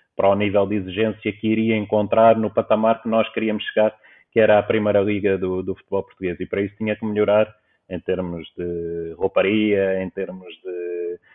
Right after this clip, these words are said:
de acompanhamento da equipa, em termos logísticos, como fiz com a chegada, eh, do Marco Santos ali para team manager, eh, próprio passar do, do Paulo Clemente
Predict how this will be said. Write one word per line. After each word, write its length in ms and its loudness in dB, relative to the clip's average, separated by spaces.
de 360 -2
acompanhamento 840 -2
da 100 -2
equipa, 320 -6
em 60 -8
termos 240 -8
logísticos, 800 -10
como 520 -16
fiz 200 -10
com 120 -8
a 40 -8
chegada, 460 -10
eh, 220 -4
do 140 -6
Marco 340 -4
Santos 340 -4
ali 300 -6
para 260 -6
team 220 -10
manager, 760 0
eh, 560 -6
próprio 380 -6
passar 460 -8
do, 200 -12
do 160 -10
Paulo 220 -4
Clemente 460 -10